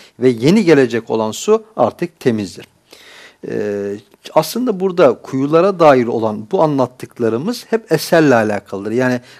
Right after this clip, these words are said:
kıyasi değildir. Kıyas ile, e, akıl yürütmek suretiyle sonuca varılan meseleler değildir. Bu noktada sahabeden birçok nakiller vardır. Efendimiz Aleyhisselatü Vesselam'dan birçok nakiller vardır. E, bununla, e, bu şekilde beyan edilmiştir.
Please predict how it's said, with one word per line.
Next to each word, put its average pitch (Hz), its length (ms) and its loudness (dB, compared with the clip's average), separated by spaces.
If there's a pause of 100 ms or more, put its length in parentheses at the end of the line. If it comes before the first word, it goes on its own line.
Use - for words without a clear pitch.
kıyasi 151 560 4
değildir. 147 400 -2
Kıyas 156 360 -2
ile, 110 300 -6 (500)
e, 113 100 -6
akıl 143 380 -4
yürütmek 147 440 -6
suretiyle 139 500 -2
sonuca 135 460 -4
varılan 131 360 0
meseleler 120 640 -2
değildir. 98 360 -4 (320)
Bu 180 100 -4
noktada 127 760 -2
sahabeden 127 960 -2
birçok 131 360 -8
nakiller 113 540 -4
vardır. 143 420 -6
Efendimiz 123 400 -8
Aleyhisselatü 120 540 -6
Vesselam'dan 110 520 -8 (340)
birçok 123 360 -6
nakiller 120 540 0
vardır. 156 440 -2 (360)
E, 117 200 -6
bununla, 185 560 2
e, 120 200 -2
bu 127 60 -6
şekilde 123 640 -2
beyan 117 240 2
edilmiştir. 98 500 -10